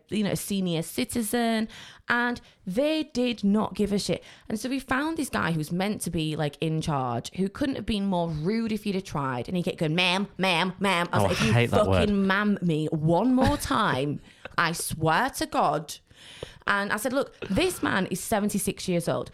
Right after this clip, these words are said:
Speaker 1: You're abandoning him in the airport. Forget
Speaker 2: Just
Speaker 1: about me. You're just leaving him." I said, "W-, not even a blanket and a pillow. What, like, what?" And he was
Speaker 2: It's
Speaker 1: like, I
Speaker 2: kinda crazy.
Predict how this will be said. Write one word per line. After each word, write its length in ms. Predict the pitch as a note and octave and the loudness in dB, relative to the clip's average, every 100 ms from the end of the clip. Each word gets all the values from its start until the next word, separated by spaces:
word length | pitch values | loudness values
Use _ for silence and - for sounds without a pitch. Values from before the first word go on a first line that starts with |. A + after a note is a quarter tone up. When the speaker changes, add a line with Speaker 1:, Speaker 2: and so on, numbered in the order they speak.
| - | -2
Speaker 1:
You're 220 | G3 C4+ | 2 2
abandoning 640 | G3 - A#3 B3 A3 E3 | 0 0 0 2 2 2
him 380 | D#3+ C3 C3+ F#3 - - _ - | 2 2 0 0 -4 -20 _ 0
in 200 | A#3+ C4+ | 2 4
the 120 | C4+ | 4
airport. 640 | G3 D#3+ - D#3 D3 G#3 | 2 0 0 0 0 0
Forget 140 | A3+ G#3+ D4+ | 0 2 0
Speaker 2:
Just 60 | |
Speaker 1:
about 200 | C#4 A#3 B3 | 0 0 0
me. 100 | C4+ | -2
You're 240 | F3+ C4+ | -2 -6
just 180 | - B3+ | -6 -2
leaving 420 | B3 C4+ D4+ C4 | 2 4 4 2
him." 60 | F#3 - - | 0 -6 -6
I 80 | B3+ | -4
said, 120 | C4+ - | -2 -4
"W-, 300 | A3 - - | -6 -6 -2
not 200 | A#3+ A#3+ | 0 2
even 200 | C4 B3+ - | 2 0 0
a 80 | A3+ A3 | -2 0
blanket 500 | B3+ C4 C4+ C4 C4+ | 0 0 -2 -2 -2
and 120 | B3+ | -2
a 40 | |
pillow. 420 | B3+ C#4 D4 A3+ D#3+ | -2 -2 0 2 2
What, 200 | G#3 - | 0 0
like, 160 | A#3 | -2
what?" 340 | G3+ B3+ B3 - - _ - - | 0 0 0 -4 -16 _ -20 -8
And 80 | - | 0
he 60 | A3+ | 2
was 80 | - | 2
Speaker 2:
It's 100 | - | 4
Speaker 1:
like, 80 | D#3+ | 2
I 60 | |
Speaker 2:
kinda 160 | A3+ G#3 | 2 2
crazy. 420 | G2 A#2 - - | 4 4 2 -4